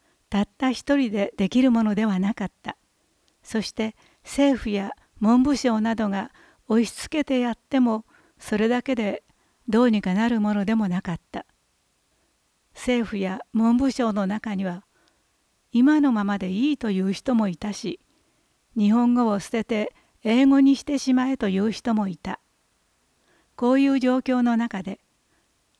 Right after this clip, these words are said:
原文一致運動を主導したのは、上田万年というあまり知られていない人物でした。万年は言語学者、国語学者にして、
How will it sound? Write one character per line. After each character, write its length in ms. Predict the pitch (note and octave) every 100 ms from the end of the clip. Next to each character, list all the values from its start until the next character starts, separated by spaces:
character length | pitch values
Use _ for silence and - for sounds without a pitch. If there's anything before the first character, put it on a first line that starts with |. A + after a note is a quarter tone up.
| -
原 200 | G3+ A3+
文 320 | A#3+ A#3 A#3+ A3+
一 280 | G#3+ - B3
致 40 |
運 180 | C4 A#3+
動 220 | G#3+ G3+ F#3+
を 120 | G3
主 160 | - A#3
導 240 | G#3+ A#3+ B3+
し 100 | -
た 140 | A#3+
の 120 | A3+
は、 220 | G3 F#3+ - _ _ _ _ -
上 280 | F#3+ A3+ B3
田 200 | A#3+ A#3
万 340 | B3 C#4 A3+
年 280 | G3+ F#3 G3 -
と 160 | A#3
い 100 | G#3+ G#3
う 160 | G3+ - _ _ _ -
あ 140 | G3+
ま 140 | G#3+ A3+
り 260 | A3+ -
知 180 | - -
ら 120 | G#3+
れ 140 | A#3 B3
て 120 | B3
い 100 | A#3
な 180 | A#3+ B3+
い 60 |
人 220 | A3 A#3+ G#3+
物 260 | F3+ -
で 120 | F#3
し 140 | F#3 -
た。 160 | F#3+ - _ _ _ _ _ _ _ _ _ _ _ _ _ _ -
万 280 | A#3+ C#4+
年 240 | A#3+ G#3+ F#3
は 240 | F#3+ G#3 _ _ _
言 300 | G#3+ G#3 A#3+
語 160 | B3 A#3
学 220 | A3 A3
者、 240 | - F3+ - _ _ _ _ _
国 300 | G#3+ G3+ C4
語 140 | C4+
学 180 | B3+ C4+
者 180 | - G#3+
に 160 | G3+
し 80 | F3+
て、 240 | - F#3+